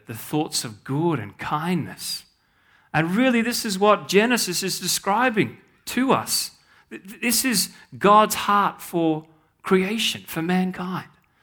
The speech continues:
Ephesians says that you and I were purposed in his heart before the foundation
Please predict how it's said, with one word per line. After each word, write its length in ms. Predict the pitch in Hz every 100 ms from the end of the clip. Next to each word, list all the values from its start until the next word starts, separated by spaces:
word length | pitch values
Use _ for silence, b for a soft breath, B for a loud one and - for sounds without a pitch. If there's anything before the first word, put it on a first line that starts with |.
| _ 131
Ephesians 520 | - 214 185 180 175
says 280 | 190 180 175
that 240 | 151 151 b b b b b
you 240 | 139 190
and 100 | 180
I 220 | 175 170
were 240 | 143 117 110
purposed 840 | 113 _ - 165 185 180 165 -
in 240 | 160 143 139
his 260 | 135 135
heart 340 | - 120 107 - _ _ _ _ _ _ _ _ _ _ _ _ _ _ _ _
before 320 | 110 - 139
the 80 | 139
foundation 840 | - 131 120 113 117 - 107 104